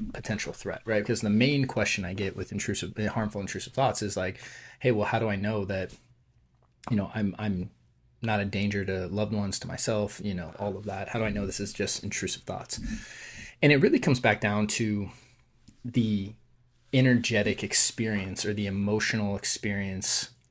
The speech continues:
underneath the actual thoughts. So when in, when a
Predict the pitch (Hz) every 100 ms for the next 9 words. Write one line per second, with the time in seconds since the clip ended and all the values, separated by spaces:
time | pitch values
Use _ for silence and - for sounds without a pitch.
0 | _ 123 123 107 101 101 - - 95 98
1 | 98 - 101 90 - - 95 - - -
2 | - _ _ _ _ _ _ _ - -
3 | - 127 110 - - - - - - 135
4 | 135 127 120 - - 127 107 101